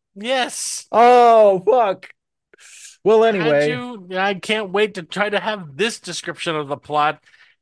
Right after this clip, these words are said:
Speaker 1: If
Speaker 2: Oh, boy.
Speaker 1: you ch-, if had you chosen B, we would be doing Akira.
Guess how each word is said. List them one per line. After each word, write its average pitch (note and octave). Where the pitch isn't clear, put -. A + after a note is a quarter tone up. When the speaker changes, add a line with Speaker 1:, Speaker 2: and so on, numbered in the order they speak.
Speaker 1:
If F3
Speaker 2:
Oh, A3+
boy. A#3
Speaker 1:
you C#4+
ch-, -
if D3
had E3+
you A3+
chosen A3
B, G#2+
we C#3
would D3
be D3+
doing A#2
Akira. G2